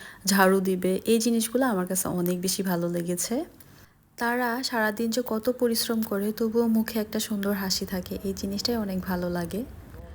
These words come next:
আর এই তো আমি হচ্ছে জোহরের সালাত আদায় করে নিয়েছি, এখন হচ্ছে একটু ঘুরে ঘুরে দেখছি আর কি। তো এই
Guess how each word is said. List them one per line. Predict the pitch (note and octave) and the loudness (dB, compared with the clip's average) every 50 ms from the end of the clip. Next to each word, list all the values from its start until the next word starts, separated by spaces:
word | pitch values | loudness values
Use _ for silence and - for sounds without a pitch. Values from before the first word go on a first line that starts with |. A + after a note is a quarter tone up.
| - - - - - | -18 -18 -18 -14 -10
আর | A3 G#3+ G#3 | -8 -6 -4
এই | G#3+ A3+ B3 - - | -4 -4 -4 -4 -6
তো | F4 F#4 | -6 -4
আমি | F#4+ E4+ C4 A3 G#3 G3+ G#3 G#3 G#3 G#3 G#3 G#3+ G#3+ G#3+ G#3+ G#3+ G#3+ G3+ - | 0 2 2 2 2 0 -2 -2 -2 -2 0 0 0 0 0 -2 -2 -4 -4
হচ্ছে | G#3+ G#3 - - - A3 G#3+ | -6 -4 -4 -2 -2 -2 -2
জোহরের | G3+ G#3 G#3 F#3+ F#3+ F#3 G3 G3 | -2 -2 -4 -2 -2 -2 -2 -2
সালাত | F#3+ - - F#3 F#3 F#3 F#3+ F#3 | -2 -2 -2 -2 -2 -2 -2 -2
আদায় | F#3+ F#3 F3+ F#3 F#3 | -4 -4 -2 -2 -4
করে | F#3 - G3+ G#3 G#3 G#3 | -4 -4 -4 -4 -2 -2
নিয়েছি, | G#3+ G#3+ G#3+ G#3+ G#3+ - - - B3+ B3+ | -2 -2 -2 -2 -2 -4 -2 0 0 0
এখন | A3 F3+ F#3 F#3 - - G3 F#3+ F#3+ F#3+ F#3 F#3+ F#3 | 0 0 -2 -4 -6 -6 -4 -2 0 0 -2 -2 -4
হচ্ছে | G3+ F#3+ F#3+ - - - C4+ | -6 -8 -6 -4 -4 -2 -2
একটু | D#4 D4 B3 - - G#3 F#3+ F#3 E3+ | -2 -2 -4 -4 -4 -4 -4 -4 -2
ঘুরে | E3+ G3 F#3+ F#3+ | -4 -2 -2 -2
ঘুরে | F#3+ G3 F#3+ F#3+ F#3 | -2 -2 -2 -2 -2
দেখছি | F#3+ F#3+ F#3 F#3 - - - - A3 | -2 -2 -4 -2 -2 -2 -2 0 -2
আর | G3 F3+ F3+ - | -4 -4 -4 -6
কি। | - B3 D4+ E4+ - - - - - - - - - - - - - - - - - - - - - - - - | -4 -4 -6 -6 -8 -14 -20 -20 -20 -20 -20 -20 -20 -20 -20 -20 -20 -20 -20 -20 -20 -20 -20 -20 -20 -20 -16 -10
তো | - G3+ | -6 -4
এই | G3+ G3 | -4 -4